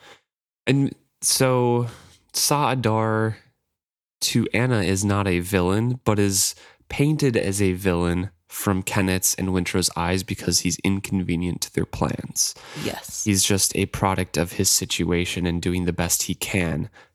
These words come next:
Speaker 1: Obviously, he has some flaws to him, and he's very manipulative. However, he's not, like, an evil dude.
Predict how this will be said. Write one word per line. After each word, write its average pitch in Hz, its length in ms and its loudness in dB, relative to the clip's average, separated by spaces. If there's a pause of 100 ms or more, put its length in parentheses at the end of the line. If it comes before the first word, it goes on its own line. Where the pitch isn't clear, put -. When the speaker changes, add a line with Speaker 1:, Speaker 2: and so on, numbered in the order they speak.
(220)
Speaker 1:
Obviously, 98 800 2
he 107 580 2 (440)
has 95 420 0
some 92 500 0 (100)
flaws 87 600 0
to 113 220 2
him, 170 300 -2 (260)
and 104 100 0
he's 95 160 0
very 87 260 2
manipulative. 92 1080 0 (420)
However, 104 240 2
he's 104 260 2
not, 90 320 0 (240)
like, - 140 -8
an 92 160 -2
evil 92 380 0
dude. 80 580 -2